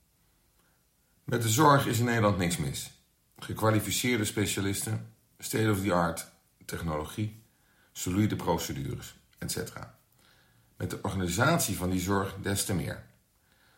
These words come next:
Wachtlijsten, doorlooptijden, handen aan het bed, afstemmingsproblemen. Geen moderne communicatie. Iedereen kent de voorbeelden van het kastje naar de muur. Als consument zijn we beter gewend. Eén loket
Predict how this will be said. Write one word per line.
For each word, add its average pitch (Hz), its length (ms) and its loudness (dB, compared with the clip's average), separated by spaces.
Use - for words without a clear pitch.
Wachtlijsten, 82 840 -2
doorlooptijden, 90 840 0
handen 110 380 2
aan 85 100 -2
het 76 180 -6
bed, - 340 -6
afstemmingsproblemen. - 1120 -6
Geen 113 380 0
moderne 85 400 0
communicatie. 87 800 -4
Iedereen 104 400 2
kent 95 200 0
de 92 60 -2
voorbeelden 92 480 2
van 90 120 -2
het 87 120 -2
kastje 87 280 -4
naar 78 140 -2
de 73 60 -6
muur. 71 340 -8
Als - 180 -8
consument 101 720 2
zijn 110 180 2
we 113 60 4
beter 92 320 4
gewend. 73 480 -6
Eén 107 220 2
loket 98 560 -2